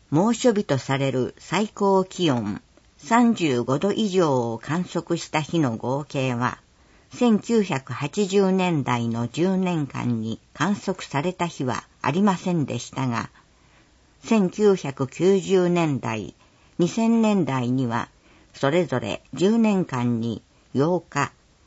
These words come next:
二千十年代には十年間に三十二日観測されています。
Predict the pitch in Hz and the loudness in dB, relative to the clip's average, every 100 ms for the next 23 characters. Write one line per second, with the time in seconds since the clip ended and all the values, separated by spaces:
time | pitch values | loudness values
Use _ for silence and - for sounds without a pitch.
0 | _ - 185 - 226 175 151 196 214 208 | _ 0 0 2 2 4 4 4 4 4
1 | 190 156 135 127 123 131 113 110 - _ | 2 0 0 0 0 0 -2 -4 -8 _
2 | _ 123 160 214 214 190 165 - 120 113 | _ -2 2 4 4 4 2 0 -2 0
3 | 107 104 - - - 220 208 151 131 120 | -4 -6 -10 -12 -2 2 2 2 2 2
4 | 120 165 175 - - 131 _ _ - 156 | 4 4 2 0 -6 -6 _ _ -4 -2
5 | 190 175 - - 127 147 135 120 113 101 | -2 -4 -6 -8 -4 -4 -4 -2 -2 -4
6 | 120 - - - | -8 -14 -16 -20